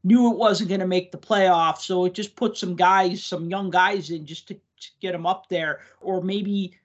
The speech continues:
maybe even they brought up some young guys just to rest their better guys for the playoffs, right?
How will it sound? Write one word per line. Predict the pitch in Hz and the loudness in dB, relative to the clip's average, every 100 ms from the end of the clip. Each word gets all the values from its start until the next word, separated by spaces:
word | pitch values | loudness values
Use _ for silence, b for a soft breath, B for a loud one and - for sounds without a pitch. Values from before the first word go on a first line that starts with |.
| _ - | _ -8
maybe | 196 214 214 208 | 0 0 0 -6
even | 208 208 | -4 0
they | 196 | 0
brought | 170 185 180 | 2 4 6
up | 175 - | 4 -2
some | 185 175 | -8 -4
young | 180 180 | -4 -2
guys | 175 175 170 180 | 0 0 0 -8
just | 170 - | -12 -8
to | |
rest | 170 180 180 | 0 0 -2
their | - | -12
better | 147 180 208 | -4 -2 -2
guys | 170 156 160 - | -4 -2 -4 -6
for | 175 | -16
the | 143 | -16
playoffs, | - 233 240 160 131 - | -6 -2 2 2 0 -6
right? | 156 170 175 | -6 -4 -4